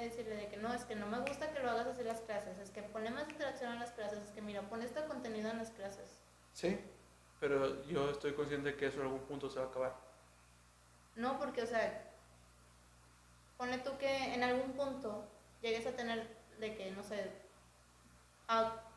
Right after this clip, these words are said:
Speaker 1: largo plazo que tengas dos, tres maestros. Pero para que no se pierda la esencia de eo, tienes que hacer lo que se vea orgánico, o sea, que se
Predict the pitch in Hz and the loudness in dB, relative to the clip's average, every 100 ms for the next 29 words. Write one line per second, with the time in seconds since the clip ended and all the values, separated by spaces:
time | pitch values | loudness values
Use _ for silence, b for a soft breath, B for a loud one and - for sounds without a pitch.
0 | - 214 214 220 220 254 247 247 247 240 | -12 -4 2 4 4 2 2 2 2 -2
1 | 226 220 226 226 226 226 226 220 226 226 | -4 -2 -2 -2 -2 -2 -4 -2 0 0
2 | 226 170 - - - - - - - - | -2 -8 -12 -16 -20 -20 -20 -20 -20 -20
3 | - - - - - - - - 247 240 | -20 -20 -20 -20 -20 -20 -10 6 8 8
4 | 233 226 226 269 269 269 277 277 262 269 | 6 4 2 4 6 6 6 4 0 2
5 | 269 285 269 269 220 - - - - 240 | 2 2 4 4 4 0 -6 -14 -4 0
6 | 233 226 226 226 220 220 240 214 202 196 | 2 2 0 0 0 -2 -2 2 4 4
7 | 208 208 196 175 196 - - - - - | 4 2 2 -2 -6 -12 -20 -20 -20 -20
8 | - - - - - - - - - 220 | -20 -20 -20 -20 -20 -20 -20 -20 -8 -2
9 | 208 233 247 - - - 208 208 208 214 | 4 4 4 0 -4 -4 -6 -6 -4 0
10 | 196 190 | 0 -2